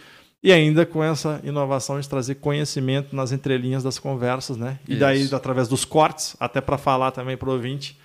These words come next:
Speaker 2: Que
Speaker 1: nós
Speaker 2: vai
Speaker 1: vamos
Speaker 2: ter.
Speaker 1: fazer os cortes e daí os cortes vão ser partes específicas da gestão que foi importante naquela conversa. Então,
Speaker 2: Isso.
Speaker 1: serão,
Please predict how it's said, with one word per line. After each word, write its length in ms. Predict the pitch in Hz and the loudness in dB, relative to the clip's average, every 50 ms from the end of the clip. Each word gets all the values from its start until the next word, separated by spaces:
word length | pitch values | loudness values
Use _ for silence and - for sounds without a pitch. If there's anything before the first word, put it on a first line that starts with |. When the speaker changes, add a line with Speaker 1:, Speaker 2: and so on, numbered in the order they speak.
| - | -10
Speaker 2:
Que 120 | - 143 135 | -6 -4 0
Speaker 1:
nós 60 | 123 | 2
Speaker 2:
vai 100 | 120 110 | 4 4
Speaker 1:
vamos 140 | 107 131 123 | 4 2 2
Speaker 2:
ter. 40 | 117 | 2
Speaker 1:
fazer 280 | 117 131 127 113 123 | 2 2 2 2 2
os 160 | 135 135 135 - | 0 0 0 -2
cortes 560 | - - 139 135 143 151 143 - 151 131 123 | -4 0 2 2 2 2 0 -2 -4 -4 -4
e 80 | 131 | -2
daí 180 | 127 135 131 135 | 0 0 0 0
os 120 | 135 135 | 0 -2
cortes 380 | - - 147 147 151 147 - 147 | -6 -4 -2 0 0 0 -2 -4
vão 140 | 139 139 139 | -4 -4 -4
ser 240 | 139 - 143 135 135 - - - | -4 -4 -6 -6 -6 -8 -4 -2
partes 300 | 170 175 - - - 160 | -2 -2 -2 -4 -8 -12
específicas 760 | 151 - - - 147 139 - - 180 185 190 - - 185 170 | -12 -6 -4 -2 -2 -2 -4 -4 -6 -6 -6 -6 -6 -4 -2
da 120 | 151 156 | -2 -2
gestão 420 | 139 123 143 139 139 - 151 165 175 | -2 -2 -6 -8 -8 -8 -8 -8 -8
que 100 | - - | -8 -10
foi 160 | - - 156 | -8 -6 -6
importante 540 | 156 143 - 151 139 - - 143 156 147 - | -4 -2 0 -2 -2 0 -4 -6 -6 -6 -8
naquela 300 | 151 139 - 143 147 143 | -10 -6 -4 -4 -4 -4
conversa. 400 | 143 156 139 143 135 117 101 113 | -4 -2 2 2 2 2 0 -4
Então, 180 | - 131 131 | -4 -4 -4
Speaker 2:
Isso. 140 | 113 113 110 | -2 -2 0
Speaker 1:
serão, 260 | 147 147 151 165 165 | 0 0 0 0 -2